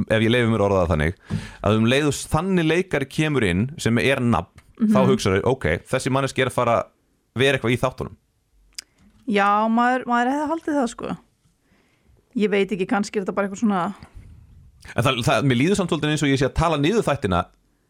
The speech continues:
Speaker 1: eh, en þú veist, ég, ég bingeaði þetta eiginlega, sko, að þetta náði mér algjörlega.
Speaker 2: Já, ég bara gat ekki hætt, sko.
Speaker 1: Einmitt.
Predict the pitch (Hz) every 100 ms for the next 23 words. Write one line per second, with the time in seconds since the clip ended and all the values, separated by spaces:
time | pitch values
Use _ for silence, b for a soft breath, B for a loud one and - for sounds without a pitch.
0 | _ - 113 - 131 120 135 - 135 151
1 | - - _ _ _ _ _ - - -
2 | 117 165 - 180 359 - 117 90 - 80
3 | 92 73 - 71 - - 113 117 135 123
4 | 127 170 285 127 110 123 - 76 - -
5 | 220 202 196 214 233 240 - 233 240 196
6 | 233 240 208 190 226 214 - - - -
7 | 147 170 87 -